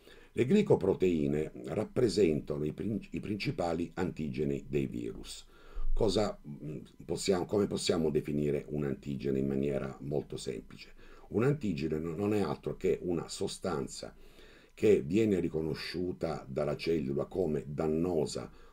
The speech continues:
o potenzi-, o potenzialmente dannosa, e quindi la cellula, ehm, va a, mm, determinare, quindi a,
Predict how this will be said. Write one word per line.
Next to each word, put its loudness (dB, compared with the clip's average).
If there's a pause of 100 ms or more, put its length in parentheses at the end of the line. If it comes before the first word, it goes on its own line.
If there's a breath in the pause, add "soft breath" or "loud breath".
o 2
potenzi-, -2
o 0
potenzialmente 0
dannosa, 0 (380 loud breath)
e -6
quindi 2
la -2
cellula, 4 (500 loud breath)
ehm, 4 (800)
va -2
a, -2 (120)
mm, -8
determinare, 0
quindi -2
a, -4